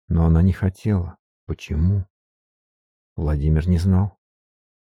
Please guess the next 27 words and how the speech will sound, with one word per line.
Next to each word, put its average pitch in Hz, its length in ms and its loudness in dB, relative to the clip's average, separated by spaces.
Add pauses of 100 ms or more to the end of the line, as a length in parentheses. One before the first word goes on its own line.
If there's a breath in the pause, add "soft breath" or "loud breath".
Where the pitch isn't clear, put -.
(220)
То, 95 120 2
что 87 200 -2
Софья 101 380 2
не 95 140 8
любит 85 320 0
Мартемьянова, 98 720 2 (460)
было 98 240 4
для 92 180 2
него 95 220 6
настолько 92 480 2
ясным 80 480 0
и 76 40 0
очевидным, 101 600 -2 (380)
что - 200 -2
не 85 120 4
стоило 98 360 2
даже 98 260 2
размышлений. 98 760 -2 (760)
Тысячу 123 420 2
раз 82 260 2
об 90 160 0
этом 95 280 2
же 82 120 -2
ему 95 260 4
говорила 98 500 4
графиня 98 560 2
Анна, 87 420 0